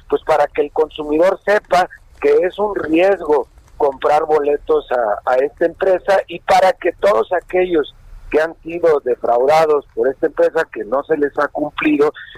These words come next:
se puedan añadir a una acción colectiva que ya está presentada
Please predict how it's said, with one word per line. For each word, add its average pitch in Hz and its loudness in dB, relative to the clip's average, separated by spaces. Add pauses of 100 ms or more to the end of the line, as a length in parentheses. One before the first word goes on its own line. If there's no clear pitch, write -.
(140)
se 156 2
puedan 180 2
añadir 156 -2
a 160 4
una 160 -2
acción 151 -4
colectiva 135 -2 (380)
que 131 -2
ya 143 2
está 165 0
presentada 139 2